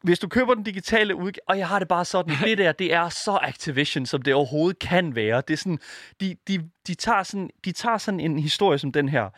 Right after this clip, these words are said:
Speaker 2: Ja.
Speaker 1: hvor der er rigtig mange mennesker, der har været, "Åh, åh, nej, hvad kommer der til at ske?" og sådan noget. Og så siger de sådan, <laughs> "Haha, nej, nej, det, det kommer der ikke noget af,"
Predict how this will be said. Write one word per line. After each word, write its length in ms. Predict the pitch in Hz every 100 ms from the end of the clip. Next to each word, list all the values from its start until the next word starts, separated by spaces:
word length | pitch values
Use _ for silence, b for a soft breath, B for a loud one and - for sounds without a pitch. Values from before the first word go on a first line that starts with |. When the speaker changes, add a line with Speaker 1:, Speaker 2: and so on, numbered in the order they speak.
| b
Speaker 2:
Ja. 40 | 143
Speaker 1:
hvor 180 | 160 127
der 140 | -
er 80 | 131
rigtig 220 | 156 -
mange 160 | 143 143
mennesker, 280 | 123 139 -
der 80 |
har 120 | 127 127
været, 140 | 120
"Åh, 260 | 156 180 165
åh, 140 | 156
nej, 140 | 143 147
hvad 140 | 151
kommer 220 | - 143
der 60 | 139
til 100 | 160
at 80 | 151
ske?" 220 | 160 -
og 80 | 147
sådan 120 | 127
noget. 200 | 113 139
Og 80 | -
så 100 | 156
siger 200 | - 151
de 80 | 139
sådan, 180 | 139 117
<laughs> 40 |
"Haha, 220 | - - 151 - 226 247 220 180
nej, 340 | 113 127 160
nej, 320 | 165 147 156 - B B
det, 240 | 156 165 -
det 100 | 185
kommer 200 | 196 196
der 80 | 175
ikke 160 | 190
noget 200 | 175 139
af," 180 | 127 123